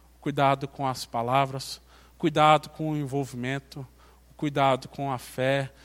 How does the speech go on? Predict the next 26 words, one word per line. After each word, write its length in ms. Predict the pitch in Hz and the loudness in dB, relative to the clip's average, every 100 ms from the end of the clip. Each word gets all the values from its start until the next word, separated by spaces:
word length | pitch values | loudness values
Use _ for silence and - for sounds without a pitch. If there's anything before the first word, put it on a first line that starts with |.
| - - | -20 -10
cuidado 440 | 147 143 147 143 | -2 2 2 0
com 140 | - | -8
o 60 | 151 | -8
jeito 340 | 127 147 160 | -2 -2 -2
que 80 | - | -4
a 60 | 143 | -6
gente 280 | 139 131 135 | -6 -8 -6
lida 240 | 139 143 | -6 -6
com 120 | 143 | -8
as 120 | 131 | -10
Escrituras, 720 | 123 - 123 120 139 135 135 | -10 -12 -14 -14 -10 -8 -10
cuidado 460 | - 139 139 139 135 | -12 -4 0 2 0
como 180 | - 135 | -10 -8
nós 380 | 135 135 - - - - | -6 -6 -6 -12 -20 -16
nos 280 | - 190 190 | -4 -2 -2
portamos 800 | - 175 - - 190 196 147 - | 0 0 0 0 2 2 -2 -8
dentro 400 | 143 160 180 165 | -4 -2 -2 -4
de 120 | 143 | -14
casa, 440 | 139 - 147 151 147 | -6 2 4 4 -2
como 240 | 165 165 | -8 -8
família, 500 | - 139 127 143 147 | -6 -6 -6 -6 -8
como 260 | 139 143 135 | -8 -8 -6
marido, 600 | 131 127 127 143 139 123 | -2 -2 0 -4 -6 -12
mulher, 440 | 117 117 135 139 - - - - - | -12 -6 -4 -4 -8 -20 -20 -20 -20
como 260 | - 131 123 | -8 -6 -6
pais, 880 | - 131 139 147 135 - - - | -2 6 8 8 2 -6 -10 -14